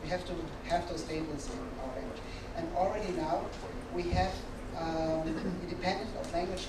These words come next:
links that have provided for the first set of labels we have. We have more than five million further labels for the items that we have in Wikidata. So, and this is extremely quickly growing. And this is also actually an opportunity,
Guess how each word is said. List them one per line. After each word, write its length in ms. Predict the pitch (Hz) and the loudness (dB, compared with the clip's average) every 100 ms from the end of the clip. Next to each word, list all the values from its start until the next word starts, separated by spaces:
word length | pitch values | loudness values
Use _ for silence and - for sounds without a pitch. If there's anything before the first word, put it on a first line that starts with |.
| 156 | -2
links 260 | 139 131 - | -2 -2 -4
that 100 | 147 | -4
have 180 | - - | -4 -4
provided 440 | 160 147 160 165 156 | 0 2 4 2 -2
for 160 | - | -4
the 60 | 139 - | -4 -2
first 180 | 165 160 | 2 4
set 140 | 170 | 4
of 80 | 175 - | 2 2
labels 340 | 170 170 185 - | 2 2 0 0
we 100 | 180 | 0
have. 220 | 175 - - - - - | 2 0 -2 -6 -6 -2
We 60 | 175 | 2
have 100 | 180 - 175 | 2 0 4
more 140 | 180 | 4
than 80 | 180 | 4
five 400 | - - 170 190 190 - 170 | 0 4 4 4 0 -4 -4
million 280 | 175 175 165 - 170 | 0 0 0 -2 2
further 220 | 175 165 | 2 4
labels 680 | 160 151 147 135 - - - - | 0 0 -2 -4 -4 -6 -6 -2
for 80 | 147 | 0
the 120 | - | 2
items 280 | 147 - - | 0 0 -4
that 100 | - | -4
we 60 | 131 | -4
have 180 | 131 127 135 | -4 -4 -4
in 60 | 143 | -4
Wikidata. 520 | 151 123 107 - - - - - - - | -4 -4 -4 -6 -6 -6 -6 -6 -6 -6
So, 360 | - - - - | -4 0 2 2
and 140 | - - | 0 -2
this 120 | 180 | -2
is 140 | 180 175 | -4 -4
extremely 380 | - 170 180 180 | -4 -2 0 0
quickly 360 | 170 165 160 156 156 | -2 -4 -4 -6 -4
growing. 240 | 156 143 - - - | -2 -2 -4 -8 -4
And 80 | |
this 120 | 220 233 | -2 -2
is 140 | - | 0
also 300 | 190 202 214 | 0 2 2
actually 240 | 190 - - | 0 0 -2
an 60 | - | -2
opportunity, 760 | - - - - 233 - 156 | -2 -4 -4 -2 -2 -2 -4